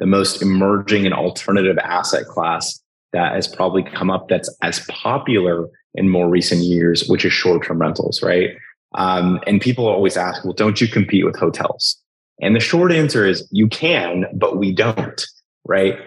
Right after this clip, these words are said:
So first and foremost, we focus on larger homes, like four bedrooms and larger, well amenitized, and you're gonna see some beautiful photos here in a few minutes,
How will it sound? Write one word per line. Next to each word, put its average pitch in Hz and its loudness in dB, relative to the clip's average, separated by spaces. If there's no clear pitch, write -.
So 110 0
first 175 -2
and 165 0
foremost, 104 0
we 160 2
focus 113 0
on 90 -2
larger 85 0
homes, - -4
like 87 0
four 113 0
bedrooms 101 2
and 87 0
larger, 90 2
well 90 0
amenitized, 90 -2
and 95 2
you're 98 4
gonna 101 0
see - 2
some 90 0
beautiful 92 2
photos 87 2
here 85 0
in 82 -2
a 80 -8
few 85 0
minutes, - -6